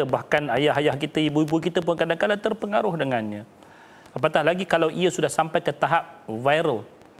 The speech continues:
telah pun ianya tersebar, pastilah ianya memberikan impak lebih besar. Apa antaranya? Minta maaf tuan-tuan, kalau anak-anak kita sendiri pun, bukan takat tuan-tuan, anak-anak saya sendiri pun, ada setengah-setengah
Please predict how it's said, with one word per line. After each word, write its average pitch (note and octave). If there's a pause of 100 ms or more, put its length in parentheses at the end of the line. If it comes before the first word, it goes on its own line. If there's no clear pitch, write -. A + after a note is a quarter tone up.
telah C3+
pun D3
ianya D#3
tersebar, D#3 (480)
pastilah D3+
ianya D#3+
memberikan D#3+
impak D#3+
lebih C#3+
besar. C3
Apa A#3+
antaranya? E3 (400)
Minta A3
maaf A3+
tuan-tuan, G3+
kalau E3+
anak-anak G3
kita F#3+
sendiri F#3
pun, D#3+
bukan D#3
takat E3
tuan-tuan, D#3+
anak-anak E3
saya F3+
sendiri F#3
pun, D3+ (560)
ada D3+
setengah-setengah E3